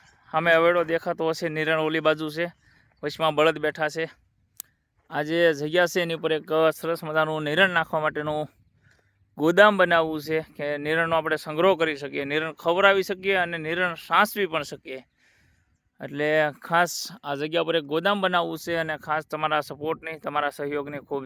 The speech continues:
જરૂર છે. તો અવશ્ય રિક્વેસ્ટ કરું છું, જે કાંઈ થાય એ મદદ કરજો. અને આપણે જે ડાર પાડ્યો હતો એનું પાણી બહાર આવી ગયું છે, તમારા બધાના સહયોગથી, તમારા બધાના સપોર્ટથી.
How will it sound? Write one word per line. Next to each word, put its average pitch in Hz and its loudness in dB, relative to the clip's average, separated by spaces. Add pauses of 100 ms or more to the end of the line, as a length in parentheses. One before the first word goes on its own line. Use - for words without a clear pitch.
જરૂર 139 -6
છે. 170 -2 (920)
તો 147 -4 (640)
અવશ્ય 175 2
રિક્વેસ્ટ 208 2
કરું 185 0
છું, 170 -8 (880)
જે 160 4
કાંઈ 226 4
થાય 190 2 (180)
એ - -4 (180)
મદદ 156 2
કરજો. 175 0 (1300)
અને 147 -10 (340)
આપણે 160 -2
જે 175 2
ડાર 165 4
પાડ્યો 170 0
હતો 170 -4
એનું 165 -6
પાણી 165 -2 (380)
બહાર 147 0
આવી 160 -2
ગયું 165 -6
છે, 175 -4 (640)
તમારા 147 0
બધાના 147 -2
સહયોગથી, 151 -4
તમારા 143 -6
બધાના 139 -6
સપોર્ટથી. 151 -10